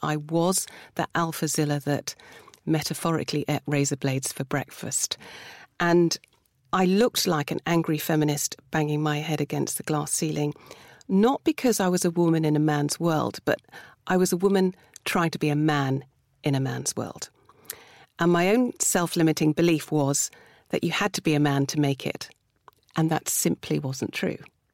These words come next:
So from a mindset of not worthy to worth it,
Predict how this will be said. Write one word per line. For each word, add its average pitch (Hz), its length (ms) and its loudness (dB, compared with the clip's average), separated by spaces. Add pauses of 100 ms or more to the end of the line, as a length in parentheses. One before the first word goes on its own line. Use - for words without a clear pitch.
(1000)
So 202 160 2
from 202 180 2
a 185 80 4
mindset 214 580 2
of 156 360 -2 (960)
not 170 260 2
worthy 143 560 0 (400)
to - 140 -4
worth 143 400 -2
it, - 260 -6